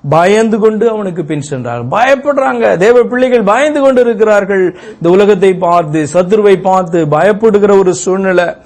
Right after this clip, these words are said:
அவன் தனக்கு சாமுவேல் குறித்த காலத்தின்படி ஏழு நாள் மட்டும் காத்திருந்தான். ஏழு நாள் சாமுவேல் சொல்லிதான், "நான் வரேன்" அப்படின்ட்டு. சாமுவேல் வந்து ஏழு நாள்ல வரல, காத்திருந்தான்.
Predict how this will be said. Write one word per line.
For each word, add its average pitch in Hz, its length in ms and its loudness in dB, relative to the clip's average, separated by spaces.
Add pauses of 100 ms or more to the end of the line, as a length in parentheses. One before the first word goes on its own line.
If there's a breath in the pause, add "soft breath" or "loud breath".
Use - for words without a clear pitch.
(340 loud breath)
அவன் 262 260 0
தனக்கு 254 380 0
சாமுவேல் 277 640 2
குறித்த 254 460 0
காலத்தின்படி 214 1200 -2 (240 loud breath)
ஏழு 269 640 2
நாள் 233 300 2
மட்டும் 202 720 -2
காத்திருந்தான். 156 1000 -2
ஏழு 233 280 2
நாள் 202 480 -2 (500)
சாமுவேல் 220 340 2
சொல்லிதான், 202 300 0
"நான் 196 140 2
வரேன்" 185 280 0
அப்படின்ட்டு. 156 360 -6
சாமுவேல் 214 440 -2
வந்து 170 280 0
ஏழு 165 280 2
நாள்ல 165 260 0
வரல, 151 360 -2 (320)
காத்திருந்தான். 147 680 -2